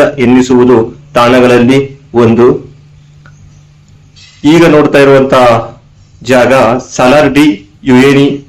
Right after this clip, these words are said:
ಬಿಲಿವಿಯಾ ಎಂದು. ಈ ಜಗತ್ತಿನ ಅತಿ ದೊಡ್ಡ ಉಪ್ಪು ನೀರಿನ ಸರೋವರ,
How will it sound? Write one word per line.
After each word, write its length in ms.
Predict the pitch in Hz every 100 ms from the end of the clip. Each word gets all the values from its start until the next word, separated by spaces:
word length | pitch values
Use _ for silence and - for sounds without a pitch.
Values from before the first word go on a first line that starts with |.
| _ _ _ - _ _ -
ಬಿಲಿವಿಯಾ 580 | 127 143 147 143 139 135 135
ಎಂದು. 400 | 120 113 - - - 139
ಈ 140 | 139
ಜಗತ್ತಿನ 440 | 127 131 127 139
ಅತಿ 280 | 120 117 143
ದೊಡ್ಡ 240 | 127 127 123 117 - - _ -
ಉಪ್ಪು 300 | 127 123 165
ನೀರಿನ 360 | 147 147 143
ಸರೋವರ, 440 | 135 127 117 113